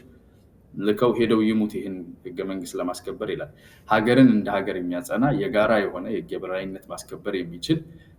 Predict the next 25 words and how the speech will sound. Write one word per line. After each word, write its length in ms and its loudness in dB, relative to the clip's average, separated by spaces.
ኮሌክቲቭ 560 10
ሪፕሬዘንቴሽን 760 -2
ስለሚሰማቸው 840 -6
የጋራ 280 0
ትርክት 340 -10
ስለገነቡ 640 -8
ማለት 240 -10
ነው። 100 -20
እና 120 0
የጋራ 360 10
ትርክት 340 0
መገንባት 480 -2
ስላልቻልን 720 0
የፈለገው 640 6
ሰው 220 4
የፈለገውን 600 -2
ታርጋ 360 0
ለጥፎበት፣ 560 -6
በሚገርም 400 6
ሁኔታ 280 -4
አሁን 220 2
ለአንድ 280 0
ህዝብ፣ 220 -2
እኔ 120 0
የኦሮሞ 320 0